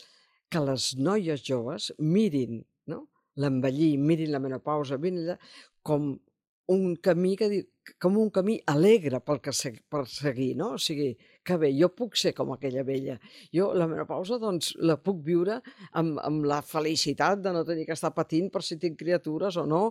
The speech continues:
eh, per si em quedo embarassada, per si... És a dir, per moltes comoditats que venen amb la menopausa, no? I, i això,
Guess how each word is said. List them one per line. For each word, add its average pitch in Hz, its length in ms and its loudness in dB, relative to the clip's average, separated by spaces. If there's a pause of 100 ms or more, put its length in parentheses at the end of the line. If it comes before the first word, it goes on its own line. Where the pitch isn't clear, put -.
(400)
eh, 165 400 2
per 160 140 -2
si 170 180 2
em 156 260 0
quedo 160 240 2
embarassada, 151 640 0
per 220 140 -6
si... 175 160 -6 (200)
És - 220 2
a 175 80 4
dir, 143 140 2 (380)
per 160 180 4
moltes 147 600 4
comoditats 143 680 0
que 165 100 0
venen 139 400 2 (360)
amb 147 200 -2
la 135 160 -2
menopausa, 131 480 -4
no? 151 140 -8 (920)
I, 170 340 -6 (160)
i 165 100 2
això, 151 260 0